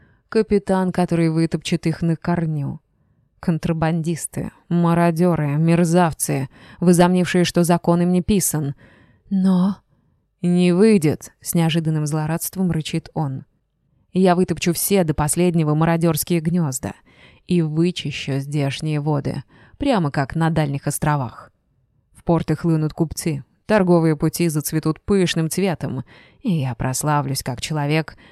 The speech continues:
наведший порядок и прекративший царившее здесь беззаконие". "Думаешь, для твоего отца законы не писаны?"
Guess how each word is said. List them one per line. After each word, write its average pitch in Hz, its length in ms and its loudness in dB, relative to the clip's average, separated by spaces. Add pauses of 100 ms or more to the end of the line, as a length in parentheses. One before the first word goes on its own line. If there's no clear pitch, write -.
наведший 175 720 0
порядок 165 880 -4 (160)
и 165 160 -2
прекративший 143 960 -6 (240)
царившее 165 600 2
здесь 151 260 -2
беззаконие". 147 880 -4 (1200)
"Думаешь, 226 640 4
для 202 180 4
твоего 214 400 2
отца 214 480 0
законы 175 840 0
не 160 320 -2
писаны?" 135 800 -8